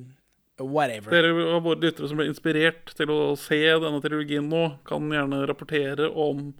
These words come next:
Speaker 2: du føler at Lena og Pelle blir sammen igjen, selv om de skværer opp.
Speaker 1: Gjør det.
Speaker 2: For det er jo en sånn typisk greie i et brudd, er at man har et sånn hardt brudd, og så prater man noe etterpå, og så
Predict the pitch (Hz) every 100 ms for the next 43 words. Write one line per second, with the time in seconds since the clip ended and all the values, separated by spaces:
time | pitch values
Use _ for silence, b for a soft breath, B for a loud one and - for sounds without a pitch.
0 | b b _ 151 147 165 143 135 139 -
1 | 143 - _ - - 160 147 143 147 143
2 | 156 139 143 143 139 139 - 147 139 143
3 | 143 143 - 160 143 147 147 170 143 151
4 | 151 - - 123 131 - 165 202 180 180
5 | 180 185 170 151 175 170 160 147 160 156
6 | 156 165 190 - 147 143 151 151 165 151
7 | 151 143 147 160 147 160 - 160 190 165
8 | - b b b - 151 - - 151 147
9 | 147 175 147 147 147 151 143 151 - -
10 | 147 - 160 - 147